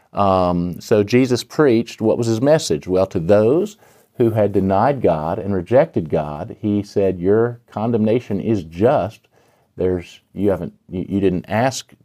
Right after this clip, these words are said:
uh, for a substitute. You don't get one. Uh, you will have to give an account for your sins, and hell will be as bad as you made it through your sinful and wicked deeds." The message to the righteous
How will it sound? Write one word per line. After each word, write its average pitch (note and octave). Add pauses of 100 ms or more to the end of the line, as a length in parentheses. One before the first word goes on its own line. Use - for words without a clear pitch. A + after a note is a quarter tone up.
(120)
uh, D2+
for F#2+
a F2
substitute. G2
You F2
don't G#2
get C#3
one. - (560)
Uh, F2
you G#2+
will A2+
have G#2+
to A#2
give A2
an B2+
account A2+
for A#2+
your A2+
sins, F#2
and F2+
hell G2
will G#2+
be G#2
as F#2+
bad F#2
as F2+
you F#2+
made F#2+
it -
through F2+
your F2
sinful E2+
and E2+
wicked F2+
deeds." C3+ (580)
The -
message C#3+
to -
the A2
righteous A#2+